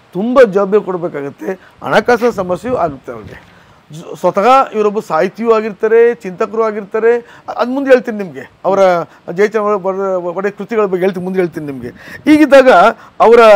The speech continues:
ಆ, ಆ, ಭಾಳ ಜವಾಬ್ದಾರಿಯುತವಾಗಿರ್ತದೆ ಸರ್ ಅದು. ಸಾವಿರದ ಒಂಬೈನೂರ ನಲವತ್ತರಿಂದ ಸಾವಿರದ ಒಂಬೈನೂರ ನಲವತ್ತೇಳರವರೆಗೆ ಇವರು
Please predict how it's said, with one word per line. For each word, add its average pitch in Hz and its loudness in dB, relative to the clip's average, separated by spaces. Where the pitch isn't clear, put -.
ಆ, 175 -2
ಆ, 170 0
ಭಾಳ 240 6
ಜವಾಬ್ದಾರಿಯುತವಾಗಿರ್ತದೆ 208 -2
ಸರ್ 143 -10
ಅದು. 214 -6
ಸಾವಿರದ 269 4
ಒಂಬೈನೂರ 330 0
ನಲವತ್ತರಿಂದ 294 0
ಸಾವಿರದ 226 -2
ಒಂಬೈನೂರ 247 -2
ನಲವತ್ತೇಳರವರೆಗೆ 247 0
ಇವರು 240 -4